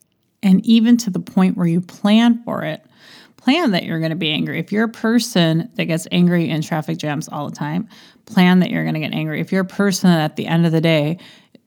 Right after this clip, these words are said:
is probably gonna yell at your spouse or probably gonna yell at your kids, plan for that. Know that it's coming and say, "Yes, I'm probably, I'm going to be angry." And when it does, is, "Yes, I was angry."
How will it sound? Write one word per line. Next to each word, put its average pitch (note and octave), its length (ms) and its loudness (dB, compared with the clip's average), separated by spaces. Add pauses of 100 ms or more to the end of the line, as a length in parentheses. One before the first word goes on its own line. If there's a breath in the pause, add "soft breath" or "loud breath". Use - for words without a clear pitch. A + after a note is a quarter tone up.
(100)
is - 80 -18
probably A3+ 440 2
gonna G#3 160 6
yell F3+ 260 4
at E3+ 100 -2
your E3+ 160 0
spouse - 460 -6
or - 40 -12
probably G3 340 0
gonna G3+ 120 2
yell F#3 220 4
at - 80 0
your F3+ 120 0
kids, - 580 -12 (500 soft breath)
plan C4 400 2
for F3 160 -2
that. - 360 -6
Know F#3 380 6
that F#3+ 240 0
it's E3+ 220 -4
coming G#3+ 720 2 (240)
and E3+ 140 0
say, D#3+ 180 -2
"Yes, - 380 -6
I'm D#3 160 -6
probably, F#3+ 760 -2 (180)
I'm - 280 -2 (280)
going F3 200 4
to F3+ 60 4
be F3 120 0
angry." - 400 -6
And F3+ 180 -2
when E3 140 0
it E3+ 140 0
does, F3 500 0
is, - 220 -8
"Yes, F#3+ 280 -8
I E3+ 120 -4
was D#3+ 220 -4
angry." E3+ 540 -8